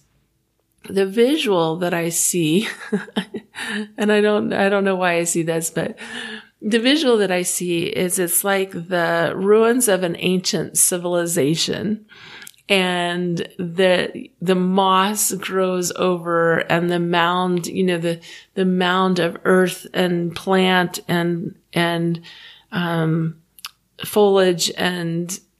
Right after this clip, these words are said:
all of that just c-, grows on top of that and creates this mound.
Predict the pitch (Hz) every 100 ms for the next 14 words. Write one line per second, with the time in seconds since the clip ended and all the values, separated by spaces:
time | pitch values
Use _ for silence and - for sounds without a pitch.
0 | - 185 196 196 185 - 190 196 190 -
1 | - - - 175 185 185 165 170 180 196
2 | 196 - 170 165 160 160 160 156 165 156
3 | 151 - 165 - 160 160 160 - - -
4 | 151 139 - 143 139 - - 190 202